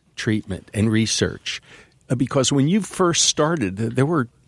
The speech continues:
just a handful of doctors, and they weren't necessarily communicating between themselves about how to approach Castleman disease.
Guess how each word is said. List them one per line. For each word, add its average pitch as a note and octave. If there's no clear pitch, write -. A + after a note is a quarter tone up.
just -
a -
handful C3+
of D2
doctors, G2
and C3
they C#3+
weren't G3
necessarily F3
communicating C#3
between B2
themselves A2+
about G#2+
how D3
to C3+
approach A2+
Castleman A#2
disease. G2